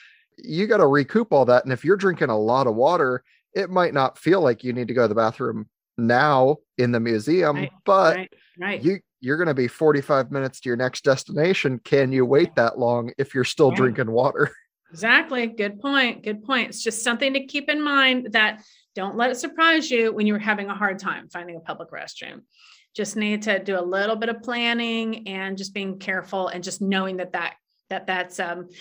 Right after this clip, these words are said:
Speaker 2: and w-, one of the reasons why it's an issue too, is because a lot of restaurants and Starbucks and normal places that have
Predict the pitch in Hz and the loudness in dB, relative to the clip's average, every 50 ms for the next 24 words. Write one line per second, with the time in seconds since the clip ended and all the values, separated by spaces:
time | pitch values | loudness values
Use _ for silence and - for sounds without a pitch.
0 | - - - 302 294 277 285 285 226 240 254 269 311 330 311 269 294 320 311 311 | -10 -2 0 0 0 0 -2 -6 -4 -2 0 2 4 4 4 4 2 0 0 -2
1 | 254 - 226 214 208 208 208 208 - - 247 247 247 - 240 226 214 208 208 214 | -4 -2 -2 -2 -2 -4 -8 -8 0 2 2 2 2 0 2 4 4 4 2 0
2 | - - - 285 269 240 226 214 208 208 - - - - - _ - - 233 233 | -8 -6 0 4 4 4 4 4 0 -2 -6 -12 -20 -20 -20 _ -6 -6 -4 -2
3 | 262 - - 247 220 220 - 220 202 196 202 208 214 226 247 269 285 277 - 202 | -2 -2 0 0 -2 -2 -4 -4 -4 -2 0 2 2 4 4 4 2 0 -2 -2
4 | 196 190 185 185 190 196 190 - - _ _ _ _ _ _ _ _ _ _ _ | 0 0 2 0 -2 -4 -6 -12 -20 _ _ _ _ _ _ _ _ _ _ _
5 | _ _ - 208 247 240 233 - - - 226 214 214 214 214 220 214 214 - - | _ _ 0 2 2 2 2 -4 -4 2 2 4 4 4 2 0 -2 -8 -14 -14
6 | - - _ - 196 190 185 180 180 185 180 - - - 277 254 247 247 247 220 | -14 -16 _ -8 -6 -4 -4 -4 -4 -6 -8 -10 -8 0 2 4 6 6 4 4
7 | 220 214 214 208 208 208 208 208 - - 202 208 196 202 214 240 277 320 349 359 | 4 4 4 4 4 2 0 -4 -10 -8 -6 -4 -2 -2 0 0 0 0 0 0
8 | 339 339 - - 220 214 220 226 220 220 226 214 208 208 208 202 202 202 180 170 | -4 -4 -4 -2 -2 2 2 0 0 0 -2 -2 0 0 -2 -4 -4 -6 -6 -6
9 | - - - 202 190 185 180 185 185 | -6 -6 -4 -2 -2 0 0 -2 -4